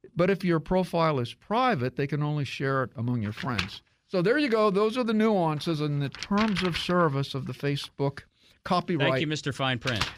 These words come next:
Speaker 1: We have an email from Doug in Baton Rouge, Louisiana. "Dear Doctor Schertz and Jim, I have a problem.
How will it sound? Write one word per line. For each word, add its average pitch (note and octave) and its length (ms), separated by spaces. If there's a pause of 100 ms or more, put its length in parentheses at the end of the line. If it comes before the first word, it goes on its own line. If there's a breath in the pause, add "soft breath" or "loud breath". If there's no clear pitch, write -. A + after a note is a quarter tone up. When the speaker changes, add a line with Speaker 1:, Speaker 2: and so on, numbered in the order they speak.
(180 loud breath)
Speaker 1:
We F3 140
have A3 140
an A3 80
email A3 360
from D#3+ 240
Doug A3 280
in D3+ 140
Baton G3 420
Rouge, G3+ 320
Louisiana. F3+ 680
"Dear A#3 280
Doctor G#3 340
Schertz G3 280
and E3 100
Jim, E3+ 220
I G#3 80
have C#4 100
a F#3+ 80
problem. G3 840